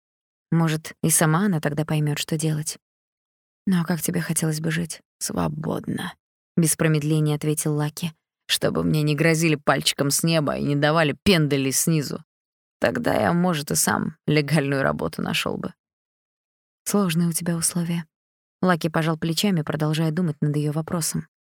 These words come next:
«Пойми меня правильно. Дело не в дурацких законах.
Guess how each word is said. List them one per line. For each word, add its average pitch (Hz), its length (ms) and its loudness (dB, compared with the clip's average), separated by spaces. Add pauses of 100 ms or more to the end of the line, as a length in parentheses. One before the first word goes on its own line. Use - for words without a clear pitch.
(220)
«Пойми 196 400 2
меня 151 220 2
правильно. - 420 -4 (240)
Дело - 280 2
не 269 160 2
в 208 40 -2
дурацких 233 560 0
законах. - 680 -4